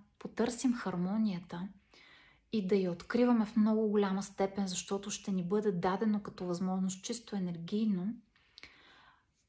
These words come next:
а, хармонията в взаимоотношенията. Това е нещо изключително ключово.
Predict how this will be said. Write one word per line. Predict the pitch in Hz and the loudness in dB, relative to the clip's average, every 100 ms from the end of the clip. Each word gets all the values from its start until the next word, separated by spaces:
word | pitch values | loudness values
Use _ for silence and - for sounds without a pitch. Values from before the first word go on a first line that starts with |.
| _ | _
а, | - 214 208 208 196 - - | -4 0 0 0 -2 -6 -14
хармонията | - 202 190 226 277 262 - 180 | -8 -2 2 4 4 4 2 -2
в | 214 240 - - _ | -2 -6 -12 -20 _
взаимоотношенията. | 185 180 185 175 - 170 - 170 170 151 - - - _ - | -10 -6 -4 -6 -6 -6 -4 -4 -6 -8 -12 -20 -20 _ -10
Това | 196 196 233 | -4 -2 0
е | |
нещо | 220 220 - 208 | 0 0 -2 -6
изключително | 208 185 185 208 214 196 180 | -6 -10 -8 -8 -4 -4 -4
ключово. | - 180 - 180 | -6 -8 -8 -12